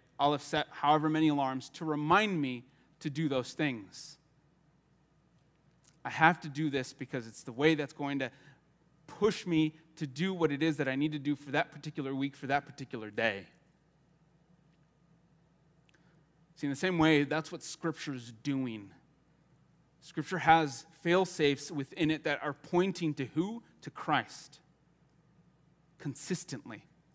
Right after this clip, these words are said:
See, they're reminding through repetition of old covenant sacrifices that those old covenant sacrifices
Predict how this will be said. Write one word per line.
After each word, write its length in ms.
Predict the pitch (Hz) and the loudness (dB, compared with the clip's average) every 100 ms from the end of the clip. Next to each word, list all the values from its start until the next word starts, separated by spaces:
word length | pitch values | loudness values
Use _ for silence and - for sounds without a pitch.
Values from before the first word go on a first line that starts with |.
| _ _ _ _ _ _ _ _ _ _ _ _ _ _ | _ _ _ _ _ _ _ _ _ _ _ _ _ _
See, 80 | - | -8
they're 100 | 139 | -2
reminding 400 | 143 156 190 190 | 4 4 4 2
through 140 | 151 | -2
repetition 640 | 139 156 165 180 180 - 170 165 | 4 4 4 -2 -6 -6 -6 -6
of 100 | 139 - | -6 -4
old 320 | 170 185 180 | -2 -2 -4
covenant 340 | - 170 165 151 | -4 -2 -2 -4
sacrifices 680 | 160 151 151 143 131 135 127 | -4 -4 -4 -4 -4 -8 -4
that 180 | 139 - _ - | -4 -6 _ -2
those 240 | 147 165 180 | 0 2 0
old 340 | 175 185 180 | 0 -2 -4
covenant 320 | - 175 175 | -6 -4 -2
sacrifices 680 | 185 175 170 180 175 202 - | 0 0 0 -6 -6 -10 -16